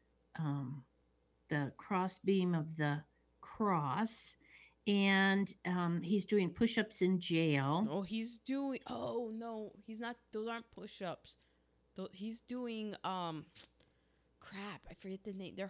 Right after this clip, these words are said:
Speaker 2: harder than push-ups. He's doing dips because he's,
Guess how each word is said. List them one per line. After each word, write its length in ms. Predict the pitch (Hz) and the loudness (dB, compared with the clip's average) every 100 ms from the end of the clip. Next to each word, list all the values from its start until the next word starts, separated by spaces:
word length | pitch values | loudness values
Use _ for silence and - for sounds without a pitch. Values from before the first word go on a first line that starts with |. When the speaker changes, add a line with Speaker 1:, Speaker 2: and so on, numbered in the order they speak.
| - | -8
Speaker 2:
harder 300 | 240 233 233 | -4 -4 -4
than 160 | 208 190 | -6 -10
push-ups. 640 | - 185 - 165 143 - | -10 -12 -8 -8 -10 -10
He's 160 | 214 214 | -10 -8
doing 380 | 247 240 202 - | -8 -4 -6 -4
dips 640 | 190 208 - - - - - _ _ _ _ _ _ _ _ _ _ _ _ _ - | 2 2 2 -4 -4 -4 -4 _ _ _ _ _ _ _ _ _ _ _ _ _ -8
because 440 | 202 226 196 190 | -4 -2 0 -2
he's, 720 | - 214 214 202 180 - - | -6 -6 -6 -6 -6 -6 -8